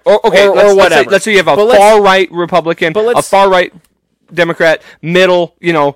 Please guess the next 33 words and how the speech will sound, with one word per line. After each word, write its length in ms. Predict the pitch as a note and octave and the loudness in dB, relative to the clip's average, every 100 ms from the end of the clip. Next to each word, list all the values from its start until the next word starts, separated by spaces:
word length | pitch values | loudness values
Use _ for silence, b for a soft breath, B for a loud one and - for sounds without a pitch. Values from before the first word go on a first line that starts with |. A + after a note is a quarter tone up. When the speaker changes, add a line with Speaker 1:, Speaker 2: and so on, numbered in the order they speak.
| b - | b -8
Speaker 1:
centrist. 80 | - | -2
Speaker 2:
But 160 | E3+ | 0
what 120 | F3+ | 2
if 140 | F3+ E3+ | 0 -2
you 100 | A3 | -4
had 280 | A#3 G#3 G3 | -6 -6 -4
this? 420 | E3 G#2+ - - _ _ | -4 -6 -16 -20 _ _
Because 280 | G#3 G3 G3 | -12 -10 -8
you're 100 | G#3+ | -6
not 160 | A#3 A3 | -6 -6
gonna 140 | A3 | -8
be 220 | G3 F3+ | -8 -8
able 220 | E3+ D#3+ C#3+ | -8 -10 -12
to 220 | C#3 A#2+ _ _ _ | -14 -18 _ _ _
vet 360 | D3 F#3+ - - | -6 -4 -4 -4
that 260 | C#3+ G#2 - | -8 -8 -10
hard. 400 | A#2 G2 G#2 C3 b - | -12 -12 -14 -18 b -12
You're 120 | F#3 | -6
going 280 | G#3+ A#3 G#3+ | -4 -4 -6
to 120 | G3+ | -8
generally 520 | F3 F#3 G#3 G3+ F3+ | -6 -6 -6 -8 -10
have, 400 | D3+ D3+ C3+ B2+ - | -12 -10 -10 -12 -16
or, 180 | E3 F3 | -12 -8
like, 160 | F3+ | -6
what 160 | G#3 A#3+ | -6 -8
if 120 | - | -10
you 100 | A3+ | -14
had 400 | E3 D#3+ C#3 D3+ _ _ _ _ _ _ _ _ _ _ | -12 -10 -10 -14 _ _ _ _ _ _ _ _ _ _
six 360 | - A#3 - | -8 -8 -8
candidates 800 | - G3+ F#3 E3+ D#3 C3+ - - _ _ | -12 -8 -8 -6 -6 -8 -12 -20 _ _
who 180 | G3 F#3+ | -6 -4
are 180 | F3 - | -4 -6
on 380 | E3 D#3 D3 | -8 -8 -10